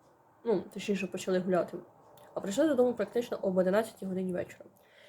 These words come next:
І щоб ви розуміли, вчорашній день мені дуже, е, запам'ятався в тому плані, що мого, не, не за того, що ми ввечері вийшли так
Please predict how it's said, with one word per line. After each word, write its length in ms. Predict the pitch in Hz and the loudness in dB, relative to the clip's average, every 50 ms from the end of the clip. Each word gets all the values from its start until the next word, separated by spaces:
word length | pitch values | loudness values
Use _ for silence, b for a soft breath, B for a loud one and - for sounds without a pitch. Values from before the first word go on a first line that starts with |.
| B B B | B B B
І 60 | 208 | 0
щоб 160 | 190 262 254 | 2 2 2
ви 80 | 262 233 | 4 2
розуміли, 480 | 233 226 233 254 370 440 370 233 - - | 0 2 2 0 2 2 2 0 -2 -4
вчорашній 520 | - - 226 247 269 277 277 - - 233 226 | -8 -6 -4 -2 -2 -2 -4 -6 -8 -4 -2
день 220 | 254 294 320 277 | 0 0 0 0
мені 180 | 220 202 196 190 | 0 0 0 0
дуже, 320 | 185 214 240 240 240 214 | -2 -2 -2 -2 -2 -2
е, 120 | 202 196 202 - _ _ _ - 196 190 185 185 180 180 175 | -4 -4 -4 -8 _ _ _ -4 -2 0 2 2 4 4 2
запам'ятався 800 | 180 196 196 - 202 202 208 208 370 381 392 359 - - 254 247 | 2 0 -4 -4 -2 -2 -2 -2 -2 -4 -4 -4 -4 -4 -2 -2
в 160 | 233 233 - - | -2 -4 -6 -4
тому 260 | 240 247 247 254 247 | -2 0 0 0 -2
плані, 480 | - 220 226 226 220 214 208 202 202 202 _ _ b b b b b b b b b | 0 0 0 0 0 0 0 -2 -2 -6 _ _ b b b b b b b b b
що 520 | - - - 214 202 196 190 180 170 - - _ _ _ _ _ _ _ _ _ _ _ - - - | -12 -4 0 2 4 4 4 4 2 -2 -8 _ _ _ _ _ _ _ _ _ _ _ -10 -8 -4
мого, 260 | 214 180 208 214 196 | -2 0 2 4 4
не, 600 | 185 - - 202 220 220 220 - 247 247 254 226 | 4 2 0 0 0 2 2 2 2 4 4 4
не 240 | 220 226 233 262 262 | 2 2 0 0 0
за 120 | - - - | -2 -4 -8
того, 200 | - - - 349 | -12 -14 -14 -12
що 200 | - - - 254 | -10 -6 -4 -4
ми 60 | 233 | -4
ввечері 440 | - 226 254 262 254 - 240 214 208 | -2 -2 -4 -4 -4 -4 -4 -4 -2
вийшли 500 | 202 196 202 202 214 233 233 233 220 214 | -2 -2 2 4 4 2 2 0 -6 -6
так 280 | - 202 208 202 - | -6 -6 -8 -8 -10